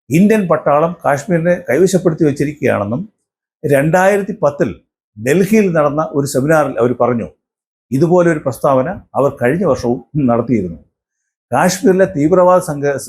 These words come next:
സംഘടനകളുമായി അവർക്കുള്ള കൂട്ടുകെട്ട് പരസ്യമാണ്. ഉത്തരാഖണ്ഡിലെ ജലവൈദ്യുതി പദ്ധതിയായ ടെഹ്രി ഡാം പ്രോജക്റ്റ് തടസ്സപ്പെടുത്താൻ വേണ്ടി ഒരു കൂട്ടം അർബൻ നക്സൽസ് ഒരു ശ്രമം നടത്തിയിരുന്നു. സ്ഥിരം പറയുന്ന കാരണങ്ങൾ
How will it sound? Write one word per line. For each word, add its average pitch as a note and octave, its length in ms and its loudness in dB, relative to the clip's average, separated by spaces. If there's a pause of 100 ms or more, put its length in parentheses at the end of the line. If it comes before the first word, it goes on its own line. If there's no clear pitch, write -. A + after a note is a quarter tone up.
(160)
സംഘടനകളുമായി C3 1000 0 (380)
അവർക്കുള്ള E3 440 2
കൂട്ടുകെട്ട് B2+ 440 -4 (260)
പരസ്യമാണ്. D3+ 540 0 (920)
ഉത്തരാഖണ്ഡിലെ F#3 680 2 (380)
ജലവൈദ്യുതി F#3+ 560 0
പദ്ധതിയായ A#2+ 480 0 (840)
ടെഹ്രി F#3+ 300 2 (140)
ഡാം D#3 180 2 (120)
പ്രോജക്റ്റ് D3 560 -2
തടസ്സപ്പെടുത്താൻ C#3 680 0
വേണ്ടി G2 260 -8 (720)
ഒരു A3 200 4
കൂട്ടം F#3+ 340 2 (180)
അർബൻ E3+ 340 -2
നക്സൽസ് D3+ 440 -6
ഒരു D3+ 140 0
ശ്രമം D3+ 240 0
നടത്തിയിരുന്നു. A#2+ 440 0 (760)
സ്ഥിരം F3 340 0
പറയുന്ന G#3 320 2
കാരണങ്ങൾ G#3 320 2